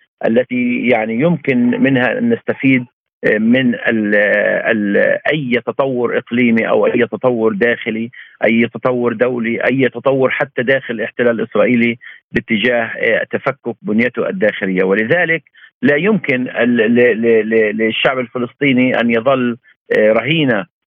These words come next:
في أيدي، آه، هذا الفصيل أو ذاك، وبالتالي نحن بحاجة إلى ال-، التماسك والوحدة الوطنية. الآن يعني الإرهاصات الأولى تشير إلى أن حركة حماس، آه، قبلت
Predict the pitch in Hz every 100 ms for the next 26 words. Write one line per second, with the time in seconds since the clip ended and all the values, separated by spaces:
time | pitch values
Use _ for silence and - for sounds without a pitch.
0 | _ - 117 107 127 113 110 110 104 123
1 | 117 110 123 113 104 110 - 113 101 104
2 | 117 151 170 _ _ _ - 127 - 156
3 | 143 151 - 139 123 151 135 120 113 120
4 | 117 113 107 104 101 98 - - 110 139
5 | - 156 - 117 113 110 104 104 110 -
6 | 101 101 98 90 82 78 - - - 254
7 | - 190 180 165 - _ _ - 123 127
8 | 135 120 131 135 143 147 180 165 - 135
9 | 131 160 135 131 - 151 135 131 127 139
10 | 131 143 135 - - 123 127 120 _ _
11 | _ _ - 113 110 107 - 135 123 110